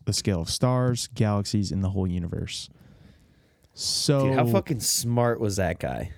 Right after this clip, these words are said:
Speaker 1: How the fuck do you even conceptualize that? How do you even
Speaker 2: I don't know, dude. I don't know, man. Once you start getting into space, there's some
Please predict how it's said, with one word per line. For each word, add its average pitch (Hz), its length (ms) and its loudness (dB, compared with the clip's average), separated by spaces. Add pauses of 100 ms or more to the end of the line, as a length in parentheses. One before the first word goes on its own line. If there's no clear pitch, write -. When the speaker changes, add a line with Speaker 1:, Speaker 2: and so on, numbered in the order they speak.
(220)
Speaker 1:
How 156 120 2
the 135 80 2
fuck - 380 0
do 120 80 2
you 120 60 2
even 101 220 0
conceptualize 98 1000 0
that? 85 260 -4 (300)
How - 140 -4
do 143 80 2
you 147 100 2
even 104 140 -4 (340)
Speaker 2:
I 98 60 -6
don't 92 140 -6
know, 71 280 -8
dude. 76 340 -8 (220)
I 104 80 0
don't 98 140 -4
know, 73 180 -4
man. 76 340 -6 (1400)
Once 165 240 2
you 208 60 2
start 170 260 4
getting 135 200 4
into 107 100 0
space, - 720 0 (1120)
there's 131 320 2
some 101 380 0